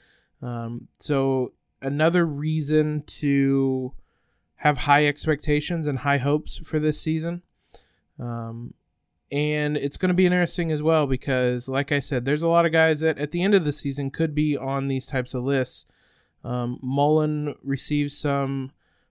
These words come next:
postseason All-American recognition. Um, Penix last season received a little bit of, uh, postseason recognition. If Micah McFadden has a big year for a defense that, as we mentioned before, Tom Allen wants to see top ten in the nation,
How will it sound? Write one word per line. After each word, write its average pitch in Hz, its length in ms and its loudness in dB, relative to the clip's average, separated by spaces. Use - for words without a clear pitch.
postseason 151 800 0
All-American 143 920 0
recognition. 143 920 -4
Um, 113 460 -10
Penix 156 380 0
last 147 240 0
season 147 440 -4
received 139 360 -4
a 143 40 0
little 135 200 -2
bit 139 120 0
of, 131 100 -2
uh, 123 360 -8
postseason 143 480 -2
recognition. 131 840 -4
If - 160 -8
Micah 143 280 -2
McFadden 156 560 0
has 151 180 -4
a 151 80 -4
big 147 200 -2
year 143 340 0
for 135 220 -2
a 135 100 -2
defense 147 540 0
that, 131 300 2
as 135 200 2
we 143 100 4
mentioned 143 320 0
before, 147 320 0
Tom 139 260 -4
Allen 135 260 -2
wants 135 180 -6
to 135 60 -8
see 139 180 -4
top 139 300 0
ten 135 280 0
in 123 180 -4
the 120 60 0
nation, 156 560 0